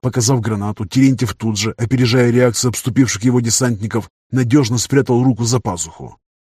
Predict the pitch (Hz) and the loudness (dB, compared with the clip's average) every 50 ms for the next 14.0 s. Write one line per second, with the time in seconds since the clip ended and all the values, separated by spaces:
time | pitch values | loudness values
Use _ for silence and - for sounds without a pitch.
0 | _ _ _ _ - 98 104 - 120 117 117 123 131 135 135 135 - - - 110 | _ _ _ _ -8 -8 -4 -2 -2 0 2 2 4 4 4 2 0 -6 -10 -6
1 | 104 113 135 131 117 - - 127 127 131 135 - - 120 110 107 107 110 95 - | -2 0 2 2 2 0 0 0 2 2 0 0 0 -2 -2 -2 -4 -6 -8 -10
2 | 92 82 - _ _ _ _ - 123 127 113 - 131 120 107 92 - 90 87 80 | -12 -14 -14 _ _ _ _ -2 0 0 0 0 0 -2 -2 -4 -6 -10 -14 -14
3 | 76 62 _ _ _ _ _ _ _ _ 110 120 117 120 120 123 113 - - 139 | -16 -18 _ _ _ _ _ _ _ _ 0 0 2 2 0 0 -2 0 0 0
4 | 135 117 107 80 67 - - _ _ _ - - - 127 127 117 - - 107 120 | 0 0 -2 -4 -8 -10 -16 _ _ _ -6 -4 -2 -2 0 0 0 0 2 2
5 | 139 131 107 - - _ - 107 120 131 117 123 131 135 113 120 131 123 117 135 | 2 2 0 -2 -6 _ -6 -2 -2 0 2 2 2 2 2 2 0 2 0 0
6 | 123 - 117 92 80 69 62 _ _ _ _ _ _ _ _ _ _ _ _ - | 0 -2 -4 -6 -6 -8 -16 _ _ _ _ _ _ _ _ _ _ _ _ 0
7 | 147 143 151 151 - - 110 110 113 117 113 107 120 123 123 131 139 135 131 127 | 2 4 4 2 2 0 -2 -2 -2 -2 -2 -2 0 2 4 4 4 4 4 2
8 | 120 120 123 127 135 139 127 - - 127 113 131 135 131 123 123 98 117 104 131 | 2 2 2 4 2 2 2 0 0 -2 0 2 2 2 2 0 -2 -2 -2 -2
9 | 117 104 90 82 78 - - - - - _ - - - - 135 131 - - 120 | -2 -2 -4 -6 -6 -6 -6 -6 -8 -14 _ -6 -6 -4 -2 -2 -4 -2 0 0
10 | 143 143 131 110 127 113 82 78 73 65 - _ - 113 135 147 110 - 156 - | 2 2 2 0 -2 -2 -4 -6 -10 -16 -16 _ -2 0 0 2 2 0 -2 0
11 | - - 127 131 139 131 120 110 - 120 127 120 - - 127 123 131 139 127 120 | 0 2 2 4 4 4 2 2 2 0 0 0 0 0 0 2 2 2 4 4
12 | 127 143 143 - - 123 113 - - 143 127 113 113 135 117 - 143 147 107 113 | 4 2 2 2 0 -2 -2 -2 -2 -2 0 2 2 0 0 -2 -2 -4 -2 -2
13 | 117 - - 139 131 131 123 - - 123 - - 104 82 73 65 64 57 - | -4 -2 0 0 0 2 2 0 -2 -2 -4 -6 -10 -10 -10 -14 -16 -18 -20